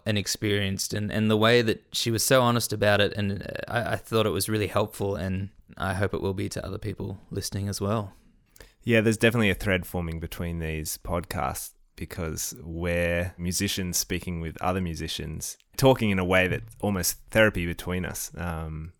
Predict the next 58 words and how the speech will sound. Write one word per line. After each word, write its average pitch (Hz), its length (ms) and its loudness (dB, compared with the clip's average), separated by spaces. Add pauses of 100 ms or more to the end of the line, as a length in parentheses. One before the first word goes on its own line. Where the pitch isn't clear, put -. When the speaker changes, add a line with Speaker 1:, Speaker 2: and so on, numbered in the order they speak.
(120)
Speaker 2:
and 95 120 -2
we're 92 100 4
asking 90 500 2
questions 90 440 -2
that 85 180 -2
we 98 160 4
wanna 92 240 2
know, 95 280 4 (100)
<laughs> - 120 -6
that 107 200 0
we're 98 160 0
interested 95 500 -2
in. 98 180 2
Speaker 1:
Yeah, 123 160 8
Speaker 2:
So - 60 6
Speaker 1:
it's - 160 2
more 165 160 4
of 156 80 4
a 123 60 4
life 104 320 0
chat - 320 -2
than 98 260 0
a 98 80 -2
music 104 380 0
chat, 95 180 -2
I 101 80 0
would 98 160 -2
say, 90 240 -4
but - 340 -6
still 127 280 4
Speaker 2:
Mm. 120 60 4
Speaker 1:
really 104 500 4
a 104 60 2
valuable 107 420 4
topic 98 380 -4
for 98 240 -2 (340)
really 156 280 2
any 139 260 4
creative 107 680 2 (360)
parents 113 400 2
especially. 98 680 -2
And 107 340 -4 (120)
Speaker 2:
That's - 200 -6
right. 92 200 2
Speaker 1:
there's 120 120 6
still 160 180 4
plenty 110 320 4
that 101 100 2
applies 95 480 0
to 104 120 -4
trying 98 340 -4
to 95 40 -2
balance 101 580 -2
your 101 120 0
work 90 320 2
and 92 120 -4
family 92 340 0
life. 95 280 -4